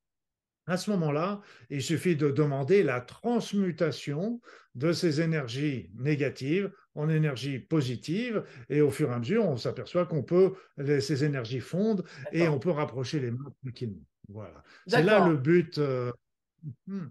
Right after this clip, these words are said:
Speaker 1: Alors après ça, au niveau du test, on peut faire aussi utiliser ce même test en checkant, euh,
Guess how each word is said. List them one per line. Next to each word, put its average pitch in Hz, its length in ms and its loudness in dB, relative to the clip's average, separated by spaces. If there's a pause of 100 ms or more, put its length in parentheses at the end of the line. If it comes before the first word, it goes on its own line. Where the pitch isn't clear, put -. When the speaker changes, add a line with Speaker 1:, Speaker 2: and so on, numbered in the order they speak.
(400)
Speaker 1:
Alors 131 180 -4
après 147 160 0
ça, 226 120 2
au 208 80 4
niveau 156 220 4
du 127 180 -4
test, 220 300 -2
on 135 80 -6
peut 170 160 -2
faire 131 220 -6
aussi 123 260 -4
utiliser 165 640 0
ce 180 160 -4
même 135 320 -4
test 160 420 -4 (380)
en 151 200 0
checkant, 156 640 0
euh, 123 80 0